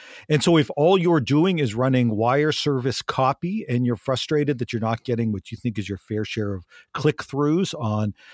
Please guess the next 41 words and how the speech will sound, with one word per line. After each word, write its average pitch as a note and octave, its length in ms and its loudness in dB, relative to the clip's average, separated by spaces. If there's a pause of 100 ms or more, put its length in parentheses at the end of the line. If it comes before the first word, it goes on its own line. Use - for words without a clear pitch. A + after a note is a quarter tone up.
(120)
that A2 160 -4
kind B2+ 180 -2
of G2+ 100 -2
basic A#2 380 -4
level A#2+ 320 0
of B2+ 240 -2
information, F#3 640 -2
then D3 120 2
I C#3 60 2
think B2 240 -4
you C#3 60 -2
do B2+ 100 2
have C3 160 2
to D3 100 0
ask B2 200 0
the - 40 -4
question, G3+ 380 0
"Well, A#2 140 2
what, D#3 180 4 (300)
what F3 160 4
value D#3 420 6
add D3 220 6
are D3+ 120 6
you C#3+ 200 2
actually A#2+ 400 -2
providing?" F2 420 -10 (880)
But B3+ 280 2 (240)
even A3 200 2
beyond F#3 300 4
that, F3+ 100 2
let's, F#3+ 300 2
I'll, E3+ 240 2
I'll F3 100 2
take F#3 220 0
it F3+ 80 2
as C3 120 0
a C3+ 40 -2
given C#3 260 0
that A#2 120 2
oftentimes A#2+ 640 -2
there, A#2+ 300 0